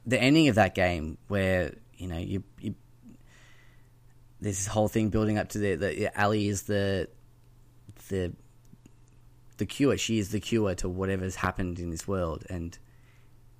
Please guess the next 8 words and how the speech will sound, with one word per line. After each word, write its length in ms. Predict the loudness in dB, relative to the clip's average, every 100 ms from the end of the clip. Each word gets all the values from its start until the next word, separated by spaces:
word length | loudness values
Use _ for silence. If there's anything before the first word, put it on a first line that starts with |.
| -20 -14
she, 720 | -6 -2 0 0 0 -2 -4 -8 -18 -20 -20 -20 -20 -20 -20 -20 -20 -18 -8
you 100 | -6
find 320 | 0 0 2
out 160 | 2 2
basically 360 | -2 -2 -6
that 200 | -4 -8 -10 -20 -20 -20 -16 -8
you 160 | -8 -8
can't, 380 | -6 -2 -2 -4